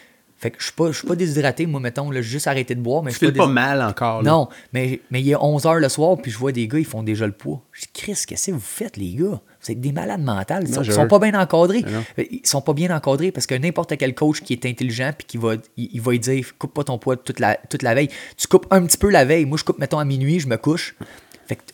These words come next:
Speaker 1: t'es pas trop déshydraté pour dormir. Puis le lendemain, parce que ton, le lendemain, tu, tu vas couper le reste du poids. Parce que ton but, c'est d'être dans un état de déshydratation extrême le moins longtemps possible. Mais le monde, ils comprennent pas ça. Ils sont tellement stressés, justement, de faire le poids qu'ils se déshydratent en malade.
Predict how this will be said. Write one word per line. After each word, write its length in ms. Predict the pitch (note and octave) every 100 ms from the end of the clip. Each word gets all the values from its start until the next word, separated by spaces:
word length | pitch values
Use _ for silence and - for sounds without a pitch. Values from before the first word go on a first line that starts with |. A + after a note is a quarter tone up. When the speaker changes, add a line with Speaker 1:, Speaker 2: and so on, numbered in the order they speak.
| _
Speaker 1:
t'es 100 | -
pas 140 | - D#3
trop 200 | - E3+
déshydraté 680 | D3 C3 C3+ B2+ B2+ D#3
pour 220 | D#3+ B2+ A#2+
dormir. 500 | B2 A#2+ B2+ G3+ D#3 _ - - _
Puis 100 | -
le 80 | B2
lendemain, 460 | B2 B2+ B2+ F#3 F3 - -
parce 120 | - -
que 60 |
ton, 220 | C3+ B2 -
le 240 | F2 A2+
lendemain, 260 | A#2+ B2+ E3
tu, 180 | - -
tu 160 | - -
vas 80 | A2
couper 240 | - -
le 80 | B2+
reste 220 | B2 A#2+
du 80 | A2
poids. 220 | - D3 - -
Parce 140 | A2+ -
que 80 |
ton 180 | C#3+ C#3+
but, 100 | E3
c'est 140 | G#3+ C#3
d'être 160 | C#3+
dans 180 | C3 C3
un 60 | C3
état 200 | B2+ D#3+
de 60 |
déshydratation 760 | C3 C3+ A#2+ - C3 C3 B2 D3
extrême 380 | B2 - E3 C#3
le 80 | B2+
moins 200 | C#3 D3+
longtemps 320 | B2 B2 D3
possible. 380 | G#2+ - D#3+ A#2 - _ - - _ -
Mais 80 |
le 100 | G2+
monde, 180 | B2+ D#3+
ils 20 |
comprennent 320 | C3 B2+ C3+ B2
pas 140 | A2+
ça. 120 | -
Ils 20 |
sont 160 | D#3+ B2+
tellement 280 | D3+ D3+ F3
stressés, 560 | - - B2+ - G#3
justement, 380 | D#3+ - A#2 C3+
de 60 | E3
faire 220 | - C#3
le 120 | B2+
poids 320 | - G3+ G#3+ - - _ _
qu'ils 120 | -
se 80 | B2
déshydratent 440 | B2+ B2 C3 D3+ D#3+
en 100 | C3+
malade. 340 | B2 D#3+ D3+